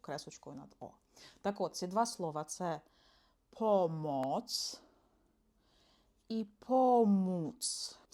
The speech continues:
І ми вічно їх плутаємо, тому що вони дуже схожі. І на письмі, і за звучанням. Так от, pomoc — це що? Це допомога. Можна собі таку асоціацію зробити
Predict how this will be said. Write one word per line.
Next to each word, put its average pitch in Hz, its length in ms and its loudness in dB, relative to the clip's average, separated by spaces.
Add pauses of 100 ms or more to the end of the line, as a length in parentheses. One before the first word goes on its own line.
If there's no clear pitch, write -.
(320)
І 196 40 -4
ми 208 100 -2
вічно 254 260 0
їх 220 180 0
плутаємо, 359 440 2
тому 190 220 -6
що 208 160 -10
вони 170 120 -8
дуже 165 240 -8
схожі. - 440 -14 (420)
І 208 80 0
на 247 120 4
письмі, 202 380 -6
і 170 100 -10
за 165 100 -6
звучанням. 139 500 -14 (420)
Так 240 220 2
от, - 240 -16 (220)
pomoc — 151 1600 -2 (380)
це 185 200 -6
що? - 680 -4 (280)
Це - 140 -12
допомога. 196 840 0
Можна 233 300 -4
собі 220 220 -8
таку 202 220 -10
асоціацію 208 520 -6
зробити 190 520 -4